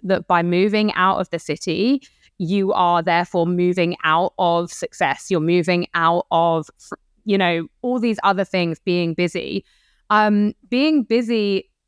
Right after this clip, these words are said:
can be great, but being slow is even better. And I'm, and my, I mean, my life definitely isn't slow. <laughs> That's for sure. But moving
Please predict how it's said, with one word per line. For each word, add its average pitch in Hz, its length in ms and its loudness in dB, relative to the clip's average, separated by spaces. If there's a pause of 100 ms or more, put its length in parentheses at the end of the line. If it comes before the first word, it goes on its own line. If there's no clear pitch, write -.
(320)
can 190 200 -2
be 185 120 0
great, 170 460 -4 (320)
but 190 280 2 (360)
being 262 280 2
slow 220 880 0
is 196 340 -2
even 185 280 -2
better. 185 220 2
And 220 180 4
I'm, 302 180 4
and 220 160 2
my, 220 160 0
I 190 60 -2
mean, 214 180 2
my 214 120 4
life 196 260 0
definitely 190 360 -2
isn't 175 200 -6
slow. 175 320 -4 (320)
<laughs> - 340 -14
That's - 340 -2
for 233 120 -2
sure. 170 400 -2 (500)
But 226 240 2 (320)
moving 262 560 2